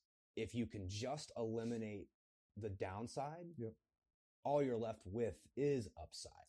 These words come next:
Speaker 2: Right.
Speaker 1: That's what creates an asymmetrical bet.
Speaker 2: Right. Well, and it, it's stemming from the,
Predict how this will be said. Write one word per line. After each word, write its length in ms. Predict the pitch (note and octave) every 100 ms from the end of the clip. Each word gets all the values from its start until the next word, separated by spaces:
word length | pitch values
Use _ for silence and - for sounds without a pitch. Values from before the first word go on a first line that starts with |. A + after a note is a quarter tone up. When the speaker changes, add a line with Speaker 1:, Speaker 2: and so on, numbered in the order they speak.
| -
Speaker 2:
Right. 120 | A2 -
Speaker 1:
That's 240 | A#2+ A#2+
what 120 | A#2 F2
creates 320 | A2+ F#2 F2
an 80 | F2+
asymmetrical 540 | E2 - D#2 C#2+ - -
bet. 100 | - - - _ -
Speaker 2:
Right. 160 | F2+ - _
Well, 120 | B2 A2
and 80 |
it, 220 | G#2+ - A2+
it's 120 | A2
stemming 320 | - B2 A#2
from 220 | - G2+
the, 120 | F#2